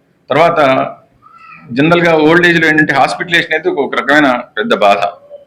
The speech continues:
So ఇప్పుడు మేము డెవలప్ చేస్తున్న కమ్యూనిటీస్లో ఇదేమో మేము అడ్వాన్స్ రీహాబిలిటేషన్ సెంటర్గా పెట్టాము.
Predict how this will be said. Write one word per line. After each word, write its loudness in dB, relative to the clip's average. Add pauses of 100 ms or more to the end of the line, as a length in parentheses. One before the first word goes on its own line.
(400)
So 0
ఇప్పుడు -2
మేము 2
డెవలప్ 0
చేస్తున్న 0
కమ్యూనిటీస్లో -2
ఇదేమో 0
మేము 2
అడ్వాన్స్ -2
రీహాబిలిటేషన్ -2
సెంటర్గా -2
పెట్టాము. -4